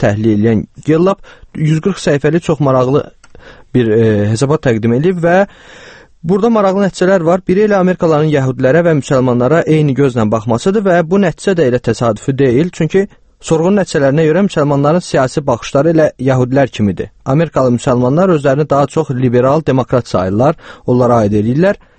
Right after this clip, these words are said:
yəhudilər də. Amerikadakı müsəlmanlar da yəhudilər kimi katoliklər, protestantlar, mormonlar və başqaları ilə müqayisədə ibadət yerlərinə getməyi, rituallara əməl eləməyi elə də vacib saymırlar,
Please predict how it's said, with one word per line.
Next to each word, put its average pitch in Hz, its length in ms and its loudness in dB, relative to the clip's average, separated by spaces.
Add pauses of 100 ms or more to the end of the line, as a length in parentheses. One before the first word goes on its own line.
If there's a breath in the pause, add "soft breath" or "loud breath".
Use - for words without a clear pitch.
yəhudilər 131 540 0
də. 76 80 -8 (340 loud breath)
Amerikadakı 202 560 0
müsəlmanlar 170 600 0
da 156 120 2 (220)
yəhudilər 131 720 0
kimi 135 300 0 (100)
katoliklər, 127 640 -2
protestantlar, 120 720 -2
mormonlar 120 560 2
və 135 160 2
başqaları 131 400 0
ilə 135 140 0
müqayisədə 127 500 0 (400 loud breath)
ibadət 190 400 0
yerlərinə 160 480 0
getməyi, 131 480 0
rituallara 139 560 0
əməl 147 220 2
eləməyi 127 340 0
elə 135 80 -2
də 131 140 -2
vacib 120 340 -2
saymırlar, 117 560 0